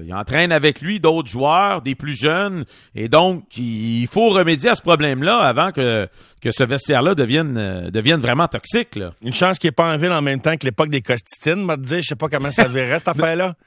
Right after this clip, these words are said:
Speaker 1: Ben, sais-tu quoi ?
Speaker 2: <laughs>
Speaker 1: J'ai entendu des histoires qui m'ont justement fait penser exactement à ça. Les frères Costitine de l'époque du Canadien. Donc, non, faut vraiment que l'organisation règle cela. Ils sont au courant,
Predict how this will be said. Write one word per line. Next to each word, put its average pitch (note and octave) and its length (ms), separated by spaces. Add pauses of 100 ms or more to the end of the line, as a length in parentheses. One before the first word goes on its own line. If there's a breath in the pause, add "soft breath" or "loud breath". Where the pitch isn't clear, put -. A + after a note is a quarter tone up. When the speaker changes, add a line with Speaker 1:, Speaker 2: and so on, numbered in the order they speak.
(160)
Speaker 1:
Ben, D#3 180
sais-tu - 280
quoi ? A3+ 380
Speaker 2:
<laughs> A#3 100
Speaker 1:
J'ai F3+ 160
entendu - 480
des G3 320
histoires A#3+ 720
qui F3+ 160
m'ont F3+ 240
justement G3 840
fait D#3+ 220
penser E3+ 600
exactement D#3 1000
à C#3 100
ça. C3+ 320 (220 soft breath)
Les D3 180
frères G3 380
Costitine D#3+ 720 (280 soft breath)
de D3 120
l'époque D3+ 380
du G#2+ 100
Canadien. C#3 480
Donc, A#2+ 220
non, C#3 160
faut D3 120
vraiment D#3 280
que E3+ 80
l'organisation C3+ 760 (240 soft breath)
règle C3+ 420
cela. D3+ 280
Ils C#3 80
sont C3 240
au C#3 80
courant, D#3 400